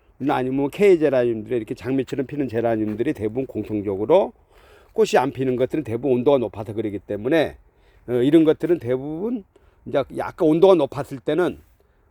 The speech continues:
어, 그늘을 쳐주는 게 좋습니다. 발이라든지 아니면 직사광선보다는 간접으로 들어온 햇빛을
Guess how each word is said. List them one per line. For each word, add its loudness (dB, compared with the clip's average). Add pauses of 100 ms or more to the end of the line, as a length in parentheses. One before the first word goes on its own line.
어, -2
그늘을 6
쳐주는 -4
게 -2
좋습니다. -12
발이라든지 -2
아니면 -4
직사광선보다는 -2 (420)
간접으로 0
들어온 -4
햇빛을 -8